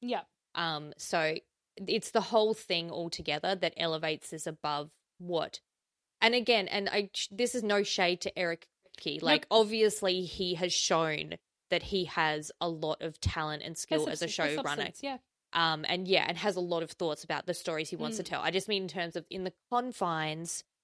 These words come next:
Speaker 2: of a network television show in the early two thousands.
Speaker 1: Gossip.
Speaker 2: Gossip Girl. Um, there was a lot of stuff that meant that they might not have been able to do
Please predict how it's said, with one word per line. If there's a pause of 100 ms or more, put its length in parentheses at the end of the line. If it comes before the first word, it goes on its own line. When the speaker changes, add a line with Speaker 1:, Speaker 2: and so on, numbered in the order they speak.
(180)
Speaker 2:
of
a
network
television
show
in
the
early
two
thousands.
Speaker 1:
Gossip. (600)
Speaker 2:
Gossip (800)
Girl.
Um, (400)
there
was
a
lot
of
stuff (340)
that
meant
that
they
might
not
have (260)
been
able
to (880)
do